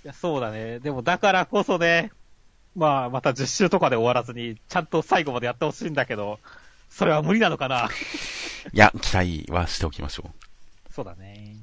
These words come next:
Speaker 2: そして相変わらず念能力に関する両手をこう組む時の形によって、えー、念能力の習得の仕方が変わってくるという、この嘘うんちく。
Speaker 1: うん。
Speaker 2: この魅力的な嘘うんちく。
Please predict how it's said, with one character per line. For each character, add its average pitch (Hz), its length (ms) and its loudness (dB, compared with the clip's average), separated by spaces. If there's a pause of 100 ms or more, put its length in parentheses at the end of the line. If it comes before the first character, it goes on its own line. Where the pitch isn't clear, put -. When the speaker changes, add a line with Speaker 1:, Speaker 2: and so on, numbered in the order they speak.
(180)
Speaker 2:
そ 76 140 -14
し - 60 -10
て 82 80 -6
相 82 160 -2
変 90 100 -2
わ - 20 0
ら 90 80 2
ず 98 100 -2
念 92 220 4
能 90 160 2
力 73 160 -6
に 71 80 -6
関 82 220 -2
す 73 160 -8
る 71 320 -6
両 87 200 -4
手 90 140 0
を 85 320 0
こ 80 220 -4
う - 20 -
組 - 180 -2
む 87 60 -2
時 - 180 -6
の 71 120 -6
形 - 340 -2
に 85 80 0
よ 82 80 -2
っ - 20 -6
て、 87 460 4 (480)
え 85 180 -2
ー、 - 40 -2
念 90 200 2
能 92 140 0
力 76 160 -8
の 78 80 -6
習 - 180 -2
得 95 140 2
の 90 60 2
仕 - 100 -2
方 85 140 2
が 85 120 4
変 - 100 2
わ 95 60 6
っ - 40 2
て - 100 0
く 95 100 0
る 78 60 -2
と - 80 -4
い 73 40 -2
う、 71 40 -8
こ - 120 -4
の 87 200 0 (180)
嘘 107 200 0
う 101 80 4
ん 92 60 2
ち - 140 2
く。 - 220 -4 (800)
Speaker 1:
う 123 60 -12
ん。 107 100 -12 (200)
Speaker 2:
こ - 100 -6
の 85 80 -2
魅 85 100 2
力 104 200 2
的 110 120 2
な 90 100 4
嘘 87 220 4
う 98 60 4
ん 90 80 -2
ち - 100 -4
く。 - 220 -6